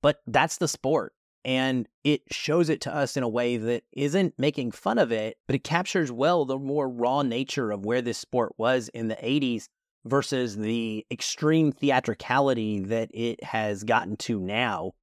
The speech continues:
Athletically speaking, I wasn't really, however, sold on all of the brothers being worthy championship competitors, other than Kevin, that is. David displays incredible charisma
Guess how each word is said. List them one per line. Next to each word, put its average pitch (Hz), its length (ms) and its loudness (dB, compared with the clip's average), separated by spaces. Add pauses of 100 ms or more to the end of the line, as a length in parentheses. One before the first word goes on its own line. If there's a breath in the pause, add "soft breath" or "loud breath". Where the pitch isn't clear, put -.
Athletically 180 420 4
speaking, 175 380 0
I 139 80 0
wasn't 139 420 0
really, 139 240 2
however, 120 680 0
sold 135 600 -2
on 151 180 0
all 151 260 2
of 147 140 0
the 135 60 -2
brothers 147 580 2
being 135 640 0
worthy 127 800 0
championship 127 720 -2 (160)
competitors, 120 1000 -2 (100)
other 147 200 6
than 120 240 2
Kevin, 113 400 0
that 104 180 2
is. 104 420 -4 (220)
David 156 380 4
displays 135 480 0
incredible 120 760 0
charisma 113 600 -2